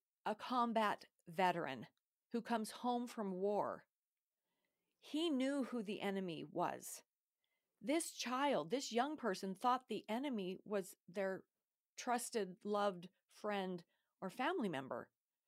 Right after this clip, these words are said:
They are so confused and so hurt. And they compare the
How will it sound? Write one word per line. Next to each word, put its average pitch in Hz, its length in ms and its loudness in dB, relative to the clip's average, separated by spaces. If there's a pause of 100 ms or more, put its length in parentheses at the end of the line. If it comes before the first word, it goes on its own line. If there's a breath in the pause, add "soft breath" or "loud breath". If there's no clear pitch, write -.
(240)
They 294 140 4
are 226 100 4
so 285 320 4
confused 170 720 -2
and 196 140 -2
so 311 340 2
hurt. 131 440 -2 (880 soft breath)
And 226 140 2
they 226 140 4
compare 233 640 0
the - 120 -4